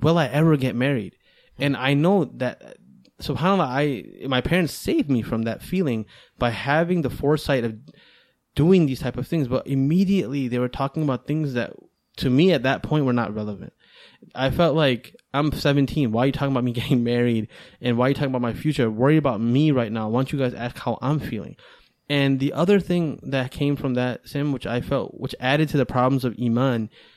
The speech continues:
was n-, everybody asked about my physical needs. Nobody asked about my spiritual needs. Nobody asked,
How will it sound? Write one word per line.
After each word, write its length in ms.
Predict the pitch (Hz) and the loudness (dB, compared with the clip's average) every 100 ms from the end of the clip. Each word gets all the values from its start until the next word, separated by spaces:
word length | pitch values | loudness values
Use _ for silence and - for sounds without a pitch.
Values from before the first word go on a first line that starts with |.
| _ | _
was 160 | 127 113 | -2 0
n-, 160 | 123 127 | 0 0
everybody 500 | 156 185 180 180 - | 0 4 4 2 0
asked 420 | 127 135 143 - - | -2 0 -2 -6 -8
about 380 | 127 120 123 | -4 -2 -2
my 400 | 123 110 104 107 - | -2 -4 -4 -6 -10
physical 720 | - - - 185 143 151 123 | -18 -12 2 4 4 0 0
needs. 420 | 110 101 85 - - _ _ _ _ _ _ _ _ - | -2 -4 -12 -20 -20 _ _ _ _ _ _ _ _ -6
Nobody 720 | 117 123 160 180 156 151 143 | 0 4 4 4 4 2 0
asked 300 | 117 120 - | -2 -6 -6
about 140 | 117 | -6
my 100 | 107 | -6
spiritual 480 | 104 - 113 104 - | -8 -8 -10 -10 -16
needs. 300 | - - - _ - - - | -18 -20 -20 _ -20 -20 -2
Nobody 520 | 123 160 170 170 156 | 4 4 6 4 2
asked, 520 | - 123 123 127 - | 0 -2 -2 -4 -12